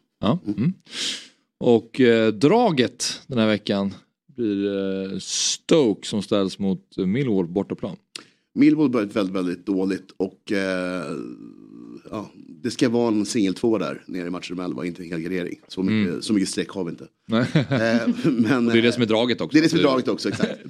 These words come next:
Speaker 1: Draget
Speaker 2: Men
Speaker 1: är inte en
Speaker 2: Stoke,
Speaker 1: helgardering.
Speaker 2: Stoke kan väl lira någon form av, eh, Barcelona-fotboll och mycket possession-spel som funkar rätt bra. Eh, och de är roliga att titta på. Man ska nog följa dem lite grann i år. Eh, och Millwall hackar här i början och har liksom någon eller två spelare ut nu innan matchen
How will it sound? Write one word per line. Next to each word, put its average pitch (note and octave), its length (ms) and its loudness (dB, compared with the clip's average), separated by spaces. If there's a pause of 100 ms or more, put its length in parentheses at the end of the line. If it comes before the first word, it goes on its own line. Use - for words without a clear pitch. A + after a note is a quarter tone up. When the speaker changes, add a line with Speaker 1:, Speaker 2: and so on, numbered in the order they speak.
(140)
Speaker 1:
Draget D3 360 4
Speaker 2:
Men C#3 80 2
Speaker 1:
är B2+ 60 0
inte B2 120 2
en A#2 40 4
Speaker 2:
Stoke, - 20 0
Speaker 1:
helgardering. A2 480 2 (220)
Speaker 2:
Stoke - 280 4
kan D#3 100 6
väl D3+ 100 2
lira D3 180 6
någon A#2+ 100 0
form A2+ 200 2
av, G2+ 260 0
eh, G2 260 0
Barcelona-fotboll F#2+ 840 -2
och E2+ 60 0
mycket F2 240 -4
possession-spel F2 720 -6
som F2+ 120 -10
funkar F2 200 -2
rätt D#2 100 -6
bra. D#2 220 -4 (600)
Eh, F#2 180 -2
och F#2 60 0
de G#2+ 100 2
är G#2+ 60 6
roliga G2 140 2
att F2 60 -8
titta - 220 -8
på. E2+ 160 -8
Man F2+ 100 -6
ska - 80 -6
nog F2+ 100 -4
följa G#2 240 -2
dem E2+ 120 -4
lite E2 120 -8
grann D#2 160 -6
i C#2+ 40 -8
år. D2+ 160 -8 (300)
Eh, F2 160 -6 (200)
och - 220 -8
Millwall G2+ 840 0
hackar - 400 -4
här F2+ 120 -6
i F2 40 -4
början F2 400 -4 (240)
och F#2 120 -14
har G2 140 -4
liksom G2 280 -6 (240)
någon A2 260 2
eller G2 100 2
två F#2 140 -6
spelare F2 280 -4
ut G2+ 520 -2
nu F#2+ 380 -4
innan F2+ 260 -2
matchen F#2+ 440 -4